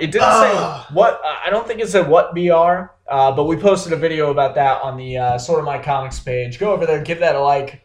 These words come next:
Speaker 1: scroll down, check that video out, 'cause it's really, really fucking
Speaker 2: This
Speaker 1: cool.
Speaker 2: brings us into the best world ever
Speaker 1: Oh,
Speaker 2: of the
Speaker 1: I
Speaker 2: best
Speaker 1: would
Speaker 2: era
Speaker 1: have
Speaker 2: of gaming on V R.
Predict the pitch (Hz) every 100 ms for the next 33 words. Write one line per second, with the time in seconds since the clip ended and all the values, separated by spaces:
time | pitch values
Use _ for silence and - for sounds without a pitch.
0 | - - 190 170 160 147 139 - 151 -
1 | 139 131 131 123 120 117 - - 127 120
2 | 165 170 156 147 151 147 - 160 - 190
3 | - 165 190 190 185 180 175 - 165 165
4 | 170 170 147 170 160 165 170 175 165 156
5 | 156 135 127 - 226 117 110 - 160 165
6 | 208 - 220 214 214 208 180 165 170 175
7 | 160 151 147 151 151 135 113 -